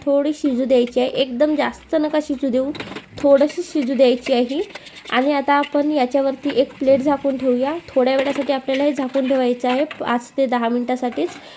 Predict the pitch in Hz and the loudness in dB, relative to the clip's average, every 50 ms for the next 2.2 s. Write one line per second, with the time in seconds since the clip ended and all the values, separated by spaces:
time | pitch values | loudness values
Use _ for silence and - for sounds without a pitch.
0 | - - - 277 262 285 285 - 294 311 302 294 302 294 294 285 285 269 294 277 | -14 -4 -2 0 0 0 0 0 0 0 0 0 0 0 0 -2 -2 -2 -2 0
1 | 254 285 269 233 262 - - 277 - - 277 285 302 294 - - 254 - - - | 0 0 0 0 -2 -4 -4 -6 -4 -2 0 0 0 0 -2 -4 -10 -10 -6 -2
2 | 294 285 302 | 0 0 0